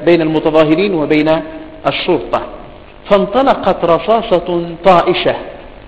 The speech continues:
فأصابت عمودي الفقري، والآن هو مشلول لا يستطيع الحراك." يقول: "لماذا قدر الله علي هذا؟ ولم أكن من المتظاهرين، ولم أكن شرطيا، وأنا صاحب دكان.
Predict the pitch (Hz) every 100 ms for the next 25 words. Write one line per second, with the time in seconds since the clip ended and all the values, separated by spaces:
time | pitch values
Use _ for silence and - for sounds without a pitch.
0 | - 165 165 143 226 202 180 - - -
1 | - - - 139 170 214 180 180 - 165
2 | 170 190 208 147 156 185 156 170 180 -
3 | 160 151 - 151 120 101 147 170 170 143
4 | - 143 143 - - - - - 131 123
5 | 127 113 107 - - - - - - -
6 | - 190 247 240 185 - - - - 170
7 | 208 233 254 196 190 185 185 185 - 196
8 | 147 208 185 175 175 165 160 151 165 165
9 | 151 156 120 123 233 311 277 269 254 247
10 | 220 208 202 185 175 165 165 170 - -
11 | - 262 320 262 226 226 - 185 - 196
12 | 156 170 226 - - - 277 294 294 294
13 | 285 277 247 214 190 - 240 220